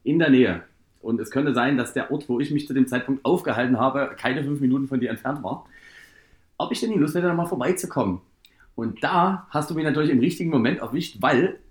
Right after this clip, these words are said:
wenn ich viel Durst habe, habe ich ja noch mehr Durst und dachte mir, „Mensch, guck mal, das ist eine sehr, sehr gute Idee.“ Und dann haben wir uns auf, sagen wir mal, relativ spontanen Weg dann nochmal getroffen.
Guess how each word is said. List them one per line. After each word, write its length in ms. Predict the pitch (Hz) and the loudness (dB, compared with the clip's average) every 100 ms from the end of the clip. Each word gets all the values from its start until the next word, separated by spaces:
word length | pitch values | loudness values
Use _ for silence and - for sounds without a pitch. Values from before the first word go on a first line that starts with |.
| - | -6
wenn 180 | 123 190 | -2 -2
ich 180 | 180 | -4
viel 240 | - 185 135 | -6 -4 -2
Durst 240 | 151 170 | -2 -2
habe, 120 | 175 | 0
habe 120 | 135 151 | 2 4
ich 40 | |
ja 60 | 135 | 4
noch 200 | 175 139 | 4 2
mehr 140 | 117 | 0
Durst 340 | 107 202 - | 0 -4 -6
und 80 | 110 | -4
dachte 260 | 95 101 113 | -4 -2 -6
mir, 160 | 110 | -6
„Mensch, 260 | 92 92 - | -6 -8 -6
guck 180 | - 110 | -6 -4
mal, 120 | 101 | -4
das 160 | 101 104 | -6 -8
ist 140 | - | -10
eine 160 | 95 90 | -8 -6
sehr, 240 | 123 131 | -2 2
sehr 80 | 131 | 2
gute 240 | 107 110 | 0 -2
Idee.“ 380 | 90 90 85 82 _ _ _ _ _ | -4 -6 -6 -8 _ _ _ _ _
Und 120 | - 95 | -12 -8
dann 140 | 95 | -2
haben 140 | 143 | 0
wir 160 | 208 226 | 0 0
uns 320 | 208 220 - | 0 -2 -2
auf, 360 | 131 147 - - _ _ _ _ | 0 0 -4 -18 _ _ _ _
sagen 220 | 110 113 | -4 -2
wir 80 | 123 | 0
mal, 220 | 120 120 | 2 2
relativ 520 | 104 135 180 - 156 | 2 0 0 -4 -8
spontanen 540 | - - 101 110 175 190 | -8 -6 -4 -2 0 4
Weg 260 | 135 - - | 2 2 -2
dann 160 | 156 | 0
nochmal 460 | 139 139 92 101 110 | 0 0 -4 -4 -4
getroffen. 480 | - - 92 90 | -6 -6 -6 -6